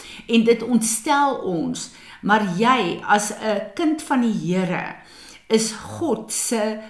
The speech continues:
gateway vir sy strukture en sy ancient pathways. Hoe jy wandel in elke plek, en dit leer jy vir jou kind in die huis, sodat wat buite aan die gang is, nie jou kind gaan beïnvloed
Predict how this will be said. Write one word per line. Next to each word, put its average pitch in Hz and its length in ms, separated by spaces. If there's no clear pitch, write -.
gateway 220 760
vir 226 520
sy 311 340
strukture 233 680
en 190 180
sy 269 500
ancient 226 540
pathways. - 800
Hoe 277 360
jy 196 320
wandel 180 520
in 185 300
elke 233 480
plek, 156 400
en 196 240
dit 233 240
leer 226 340
jy 185 220
vir 185 160
jou 175 160
kind 208 260
in 180 140
die 160 160
huis, - 560
sodat 202 440
wat 170 400
buite 262 360
aan 277 180
die 277 120
gang 254 380
is, 156 240
nie 269 320
jou 262 180
kind 220 240
gaan 180 220
beïnvloed 233 800